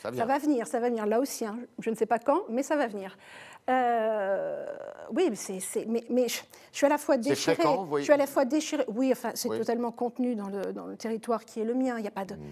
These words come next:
Speaker 2: il y a pas d'abus.
Speaker 1: Débordement.
Speaker 2: Voilà, il n'y a pas de débordement. Ah, voilà, le beau temps arrive. Donc,
Speaker 1: Ouais.
Speaker 2: euh, il faut aussi, euh,
Speaker 1: Anticiper.
Speaker 2: euh, voilà, anticiper. Et, et on sait le, le, l'envie des gens de bouger, de se rencontrer, de discuter.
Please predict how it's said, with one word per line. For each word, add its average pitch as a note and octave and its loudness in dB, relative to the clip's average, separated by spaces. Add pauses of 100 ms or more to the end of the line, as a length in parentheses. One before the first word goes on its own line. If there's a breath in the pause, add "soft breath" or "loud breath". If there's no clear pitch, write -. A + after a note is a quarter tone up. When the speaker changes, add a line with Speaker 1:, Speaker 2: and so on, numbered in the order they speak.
(140)
Speaker 2:
il - -18
y - -16
a - -18
pas - -10
d'abus. B3+ 4
Speaker 1:
Débordement. G3+ 4
Speaker 2:
Voilà, A#3+ 4
il G#3+ -2
n'y G#3 -2
a G3+ -4
pas G#3+ -4
de G3+ -6
débordement. A3+ -2 (240 loud breath)
Ah, - -20 (680)
voilà, G#3+ -6
le A3+ -8
beau A#3 0
temps D4+ 4
arrive. C#4 2 (440 loud breath)
Donc, G#3 -2
Speaker 1:
Ouais. - -4
Speaker 2:
euh, A3 -2
il A3 -8
faut - -2
aussi, C4+ -2
euh, A3 -4 (300 loud breath)
Speaker 1:
Anticiper. A3 -6
Speaker 2:
euh, F#3 -6
voilà, A#3 2
anticiper. A3+ -2
Et, A3 -6
et G#3+ -8
on G#3+ -8
sait C4 -2
le, G#3+ -4
le, G3+ -8 (240 loud breath)
l'envie A3+ -4
des A3 -2
gens A#3+ -4
de A3+ 0
bouger, G#3+ -2
de A3+ -4
se - -10
rencontrer, G#3 -2
de A3 -2
discuter. A#3 0